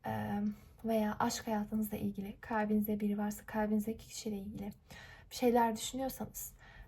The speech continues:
daha da çok düşünmeniz gerekiyor. Bir sonuca varmadan önce veya bir karar vermeden önce biraz daha düşünmeniz gerekiyor. Ee, biraz daha böyle içeriye dönüp, e,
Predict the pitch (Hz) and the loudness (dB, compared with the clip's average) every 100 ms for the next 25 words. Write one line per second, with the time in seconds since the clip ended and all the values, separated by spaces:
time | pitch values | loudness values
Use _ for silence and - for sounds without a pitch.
0 | - 254 233 220 220 208 - 226 214 208 | 6 6 8 2 -2 -8 -8 -2 0 2
1 | 208 208 202 - 202 208 - - - - | 0 -2 -4 -6 -8 -8 -12 -18 -18 -4
2 | 247 254 - 247 247 247 247 294 277 226 | -2 0 4 6 6 8 8 6 4 0
3 | 214 214 208 208 220 226 226 233 - 233 | 0 2 2 2 2 2 0 0 0 0
4 | 233 226 226 247 220 214 240 240 214 - | 0 0 0 0 -2 -2 -2 -2 -2 -8
5 | - - - 320 277 226 226 220 214 - | -12 -18 -4 6 6 6 2 0 -4 -6
6 | 254 254 - 247 240 - 247 - - - | -4 -4 -4 -4 -4 -6 -8 -10 -18 -18
7 | - - - 226 226 226 226 226 - 277 | -20 -4 2 2 2 0 -4 -6 -4 4
8 | 269 254 254 247 226 208 208 - - 220 | 4 6 2 2 2 0 -2 -4 0 2
9 | 214 226 226 - - 220 262 - - - | 4 2 -4 -10 0 2 2 -4 -14 -18
10 | - - - 202 | -20 -14 -6 -4